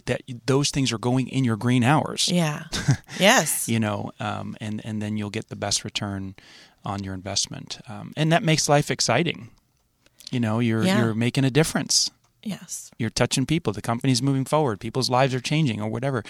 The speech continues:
Speaker 1: I mean, we thri-, you and I and our whole team thrives off of lives being changed.
Speaker 2: Right.
Speaker 1: When we get an
Speaker 2: Right.
Speaker 1: email, we just got one the other day about
Speaker 2: Mm-hmm.
Speaker 1: someone's life that was totally changed. I mean, that's the kind of
Speaker 2: Yeah.
Speaker 1: stuff that's like, wow, you know, that's, that we're making an impact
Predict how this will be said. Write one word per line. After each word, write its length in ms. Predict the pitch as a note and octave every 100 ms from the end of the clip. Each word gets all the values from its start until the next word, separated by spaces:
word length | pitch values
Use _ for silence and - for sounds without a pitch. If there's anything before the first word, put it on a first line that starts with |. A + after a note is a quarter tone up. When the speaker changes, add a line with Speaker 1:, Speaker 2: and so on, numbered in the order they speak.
| - -
Speaker 1:
I 40 | B2+
mean, 200 | A2+ A#2
we 120 | F3
thri-, 320 | - A#2+ C#3+
you 160 | D#3 F3
and 80 | D3+
I 160 | D3+
and 100 | B2+
our 120 | A#2+ -
whole 160 | C3 D3+
team 260 | - D#3+ C#3
thrives 480 | - A#2+ D#3+ C3 -
off 280 | A2 G#2
of 160 | A2+ G2+ - - - - -
lives 300 | A#2 B2 A#2
being 180 | C#3+ C3+
changed. 520 | C#3+ E3 G#2 - -
Speaker 2:
Right. 320 | G#3 E3+ E3 - -
Speaker 1:
When 160 | A#2 C3
we 80 |
get 140 | C#3+ C#3+
an 80 | C#3
Speaker 2:
Right. 80 | E3+
Speaker 1:
email, 240 | D3 G#2+
we 80 | B2+
just 140 | -
got 160 | B2 A#2
one 100 | C3
the 80 | C3
other 160 | C3+
day 340 | C#3+ D#3 - - _
about 120 | F#3+ F#3 E3
Speaker 2:
Mm-hmm. 0 | E3+
Speaker 1:
someone's 300 | - B2 A2
life 260 | A#2 C3+
that 120 | C#3 B2
was 100 | B2
totally 360 | B2 A#2+ B2+
changed. 380 | - D3+ E3 -
I 40 |
mean, 100 | A2+
that's 220 | A2 C3 -
the 100 | -
kind 200 | B2+ A2+
of 80 |
Speaker 2:
Yeah. 80 | -
Speaker 1:
stuff 200 | D#3 C3
that's 220 | A#2 G#2
like, 160 | A#2 G#2+ - -
wow, 280 | C3+ G#2+ - - - - -
you 80 | -
know, 100 | A#2+ A2+
that's, 340 | B2+ - -
that 180 | - -
we're 220 | B2+ C#3
making 560 | A#2+ B2+ C#3+ - C3 B2
an 80 |
impact 580 | B2+ D3 - - - -